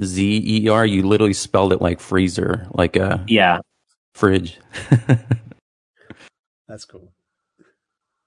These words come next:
Speaker 3: Oh, is Scotty frozen?
Speaker 1: I think he froze, yeah.
Speaker 3: Oh, no, Scotty.
Speaker 1: Oh, no, nostalgia overload.
Speaker 3: What are you doing, Scotty? Oh, no. Come back.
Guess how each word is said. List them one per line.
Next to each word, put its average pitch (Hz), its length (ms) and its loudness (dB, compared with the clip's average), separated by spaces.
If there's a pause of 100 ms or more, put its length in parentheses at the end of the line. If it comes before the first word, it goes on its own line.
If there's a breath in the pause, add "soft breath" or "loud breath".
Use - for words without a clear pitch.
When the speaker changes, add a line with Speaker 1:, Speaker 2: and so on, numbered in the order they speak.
(340)
Speaker 3:
Oh, 156 220 4
is 120 120 -8
Scotty 156 280 0
frozen? 156 440 -2 (1600)
Speaker 1:
I 98 80 0
think 87 180 2
he 85 80 0
froze, 82 380 -2
yeah. 90 160 -4 (100)
Speaker 3:
Oh, 90 260 -4
no, 87 460 -4
Scotty. - 540 -4
Speaker 1:
Oh, 107 140 2
no, 123 200 2 (240)
nostalgia 120 640 0
overload. 120 920 2
Speaker 3:
What - 80 -4
are 127 40 0
you 123 80 -4
doing, 131 260 0
Scotty? 120 600 0 (360)
Oh, 131 340 2
no. 131 340 4 (2000 soft breath)
Come 151 180 2
back. 156 460 0